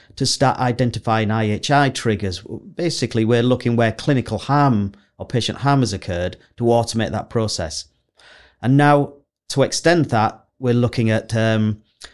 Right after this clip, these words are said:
data-driven events and I O T-driven events. What does that actually mean? It means that actually plugging in A I, machine learning, which historically has been quite scary and, and limited to a few organisations, if you apply it in a practical term and just say,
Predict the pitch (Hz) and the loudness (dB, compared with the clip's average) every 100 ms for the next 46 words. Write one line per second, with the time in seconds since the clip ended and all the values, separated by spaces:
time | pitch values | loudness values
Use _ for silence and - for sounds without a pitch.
0 | - 147 131 117 120 113 113 104 127 113 | -2 0 0 0 -2 0 0 2 0 0
1 | - 110 113 113 110 - 143 135 117 104 | -2 -2 0 0 0 -2 0 2 0 -2
2 | 101 95 92 - - - - 101 - - | -2 -2 -6 -6 -10 -8 -6 -6 -6 -8
3 | 104 107 139 139 - 113 120 - 113 - | -6 0 2 0 -4 -4 -4 -2 -4 -2
4 | 135 - 117 107 104 - _ _ _ _ | -4 -2 -2 0 -2 -8 _ _ _ _
5 | _ _ _ _ - 147 156 135 135 131 | _ _ _ _ -2 2 4 4 4 4
6 | 123 120 123 127 131 117 110 - 120 123 | 4 2 2 4 4 2 0 0 2 4
7 | 131 113 107 - 113 - 120 - 113 107 | 4 2 -2 -4 -4 0 0 0 -4 -2
8 | 104 - - - 123 113 110 107 101 101 | -4 -4 -4 -2 0 0 2 0 0 0
9 | 98 - _ 104 110 107 107 107 110 98 | -2 -8 _ -4 -2 -2 -4 -4 -4 -2
10 | - 120 104 98 98 98 131 135 95 85 | 0 2 2 0 -4 0 0 0 -4 -6
11 | - - _ _ 143 135 165 156 - _ | -8 -14 _ _ -12 -2 -2 -2 -6 _
12 | - - - 135 127 104 - - - 107 | -12 -4 0 2 0 -4 -6 -6 -8 -10
13 | 98 - 98 101 110 107 101 | -6 -4 -2 -2 -2 0 0